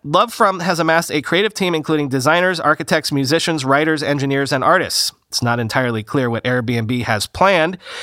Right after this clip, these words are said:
It seems unlikely Airbnb is going to start creating consumer hardware gadgets, signaling a departure of Ive's interests from what he is best known for at Apple. That is, helping to create the most popular consumer electronics gadgets of all time.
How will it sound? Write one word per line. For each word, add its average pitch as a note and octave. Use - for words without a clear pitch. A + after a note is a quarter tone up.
It G#2+
seems B2+
unlikely B2+
Airbnb C3+
is B2
going B2
to A#2
start -
creating B2+
consumer A2+
hardware F3+
gadgets, C3+
signaling D#3+
a -
departure E3+
of D3
Ive's C3+
interests G3
from C#3
what B2+
he C3
is A#2
best G#2
known A2
for G#2+
at A2
Apple. D#3
That G#2+
is, A#2
helping G#2+
to C3
create A#2
the B2
most A#2
popular B2
consumer B2+
electronics B2+
gadgets C3
of C#3
all C#3+
time. E3